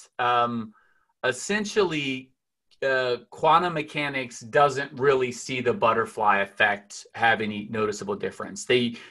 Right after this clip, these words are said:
created these states that were reproducible in a quantum computer and reran the simulations, just slightly perturbing the initial state,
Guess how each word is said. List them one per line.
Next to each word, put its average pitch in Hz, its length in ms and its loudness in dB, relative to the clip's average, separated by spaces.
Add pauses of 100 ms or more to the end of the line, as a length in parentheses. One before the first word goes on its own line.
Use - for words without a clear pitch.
created 151 540 6
these 135 260 0
states 135 580 4
that 123 200 2
were 120 120 4
reproducible 120 800 2
in 113 140 2
a 107 40 -6
quantum 113 380 2
computer 104 640 -4 (280)
and 117 480 2 (260)
reran 135 560 4
the 131 60 -2
simulations, 123 840 2
just - 320 -2
slightly 131 420 0
perturbing 120 1000 0 (220)
the 120 140 -4
initial 120 340 -4
state, 117 520 0